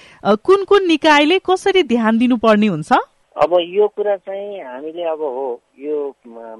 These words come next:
Speaker 2: बालबालिका जोखिममा बढी छन्, किन भन्दाखेरि हाम्रो चाहिँ, अ, खोप त्यो उमेरकोलाई लगाइएको छैन।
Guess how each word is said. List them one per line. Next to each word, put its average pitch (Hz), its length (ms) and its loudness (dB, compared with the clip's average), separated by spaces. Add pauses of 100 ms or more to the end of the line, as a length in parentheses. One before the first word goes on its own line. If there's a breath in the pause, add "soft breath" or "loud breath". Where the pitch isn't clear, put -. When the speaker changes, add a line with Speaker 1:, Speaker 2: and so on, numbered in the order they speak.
Speaker 2:
बालबालिका 143 580 -2
जोखिममा 131 540 -12
बढी 123 280 -2
छन्, 208 240 -16
किन 123 220 -12
भन्दाखेरि 117 580 -8
हाम्रो 113 280 -10
चाहिँ, 120 280 -10 (360 soft breath)
अ, 104 120 -16
खोप - 280 -4 (120)
त्यो 113 220 -4
उमेरकोलाई 110 600 -8
लगाइएको 104 520 -6
छैन। 117 400 -12